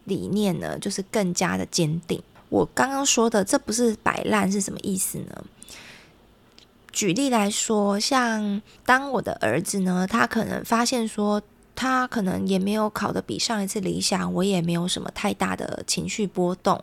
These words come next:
我也不会因此而，像有些父母可能会觉得有一点，就是可能会还是语带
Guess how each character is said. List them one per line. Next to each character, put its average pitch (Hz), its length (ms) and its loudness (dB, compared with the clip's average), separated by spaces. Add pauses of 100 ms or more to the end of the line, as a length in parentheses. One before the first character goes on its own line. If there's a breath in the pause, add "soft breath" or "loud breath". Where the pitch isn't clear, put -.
我 - 120 -2
也 190 160 0
不 - 180 -6
会 202 160 0
因 185 160 -2
此 - 300 -4
而， - 380 -4 (160 loud breath)
像 254 200 2
有 190 140 4
些 240 100 4
父 247 200 0
母 185 100 2
可 196 120 0
能 175 140 4
会 220 140 2
觉 143 200 0
得 123 200 -2
有 196 160 4
一 220 60 2
点， - 320 0 (520)
就 254 140 4
是 262 140 2
可 254 160 6
能 196 160 6
会 240 260 6
还 208 160 6
是 254 240 2
语 202 220 2
带 233 360 8